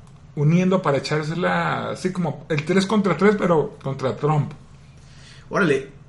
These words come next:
Speaker 2: eso está, pues, interesante porque yo había visto la nota, pero no sabía que estaba en The Hype Gaming, no había leído completa que estaba en
Speaker 1: Así
Speaker 2: The
Speaker 1: es.
Speaker 2: Hype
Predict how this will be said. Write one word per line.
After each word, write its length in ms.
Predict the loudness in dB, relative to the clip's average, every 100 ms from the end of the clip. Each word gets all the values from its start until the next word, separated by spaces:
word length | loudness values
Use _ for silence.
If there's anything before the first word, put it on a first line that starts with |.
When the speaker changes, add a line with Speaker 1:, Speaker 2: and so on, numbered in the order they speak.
| -8
Speaker 2:
eso 200 | -2 0
está, 580 | 2 6 8 8 6 0
pues, 280 | -6 -8 -6
interesante 460 | -2 2 4 6 6
porque 460 | 4 2 2 2
yo 120 | 6
había 160 | 6 4
visto 180 | 2 2
la 80 | 2
nota, 320 | 4 4 6
pero 200 | 6 4
no 160 | 4 2
sabía 440 | 4 4 6 4
que 60 | 0
estaba 300 | 0 0 0
en 80 |
The 100 | 0
Hype 300 | -4 -4 -6 -4 -4
Gaming, 220 | -2 0
no 60 | 2
había 160 | 2 2
leído 360 | 2 0 -2
completa 500 | -4 -8 -6 -6 -8
que 60 | -12
estaba 180 | -10 -6
en 60 |
Speaker 1:
Así 100 | -2
Speaker 2:
The 100 | 0
Speaker 1:
es. 120 | 0
Speaker 2:
Hype 80 | -2